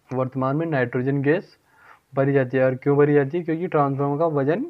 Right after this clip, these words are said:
कम हो जाता है और इसे दूर दराज क्षेत्रों में ले जाने में आसानी रहती है, इसलिए हमें ट्रांसफार्मर में nitrogen gas भरते हैं। चलिए आगे पढ़ते हैं।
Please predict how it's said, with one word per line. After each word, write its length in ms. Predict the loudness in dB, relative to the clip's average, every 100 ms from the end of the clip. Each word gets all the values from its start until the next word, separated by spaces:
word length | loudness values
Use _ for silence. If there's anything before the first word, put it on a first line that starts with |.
| -12 -20 -20 _
कम 260 | -2 0 -2 -2
हो 140 | 0
जाता 240 | 2 2 2
है 60 |
और 160 | 2 0
इसे 200 | -2 -2
दूर 180 | 0 0
दराज 240 | 2 0
क्षेत्रों 280 | 0 -2 -2
में 80 | -2
ले 100 | -4
जाने 240 | -4 -6 -4
में 120 | -2
आसानी 560 | -4 -2 -4 -2 -4 -8 _ _ _ _ _ _
रहती 380 | -4 -4 -2 -6 -8 -8 _ _ _ _ _ _ _ -8
है, 160 | -4
इसलिए 280 | -4 -4 -4
हमें 320 | -2 -2 -4 -6 -10 -20 -20 -10
ट्रांसफार्मर 540 | -6 -4 -4 -4 -2 -2
में 100 | -2
nitrogen 520 | -2 -2 -2 -4 -2
gas 380 | 2 0 0 _ -4
भरते 340 | -4 -2 -6 -6 -10 _ _ _ _
हैं। 260 | -2 -2 -2 _ _ _ _ _ _ _ _ _
चलिए 180 | -2 0
आगे 160 | 2 0
पढ़ते 280 | -4 -6 -10
हैं। 240 | -14 -20